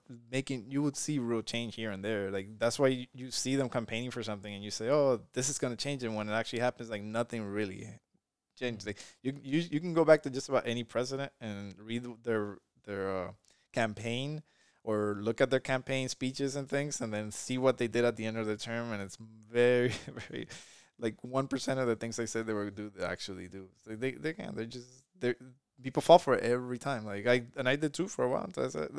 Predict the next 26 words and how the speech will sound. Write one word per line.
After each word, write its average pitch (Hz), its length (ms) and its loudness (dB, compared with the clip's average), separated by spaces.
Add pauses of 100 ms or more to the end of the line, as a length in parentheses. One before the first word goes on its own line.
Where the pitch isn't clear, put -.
(100)
I, 135 100 2 (160)
I 120 200 -2 (460)
can't, 151 180 -6
like, 113 180 -4
I 110 80 2
see 127 320 -2
it - 100 -4
so 113 140 -4
clearly. 107 420 -6
Like, - 200 -12
I 110 80 -4
can't. 107 340 -8 (460)
And 123 140 0
if 120 120 0
anything, 165 360 2
like, 131 200 0 (180)
me 139 260 -2
voting 139 420 4
is 120 160 -4
just 123 180 -4
saying 123 280 0
I 120 100 2
am 123 140 0
agreeing 117 340 -4
with, 123 260 -2
like, 113 160 -4